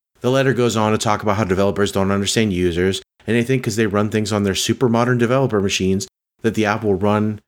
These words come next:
uh, in production for users on inferior equipment.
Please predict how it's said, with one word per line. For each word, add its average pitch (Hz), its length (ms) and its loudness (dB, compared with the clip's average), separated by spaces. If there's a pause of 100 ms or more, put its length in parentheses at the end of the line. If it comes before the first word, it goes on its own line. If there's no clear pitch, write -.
(320)
uh, 95 100 -2
in 95 200 0
production 113 500 0
for 113 140 -2
users 101 540 0
on 101 160 0
inferior 104 420 0
equipment. 104 500 -4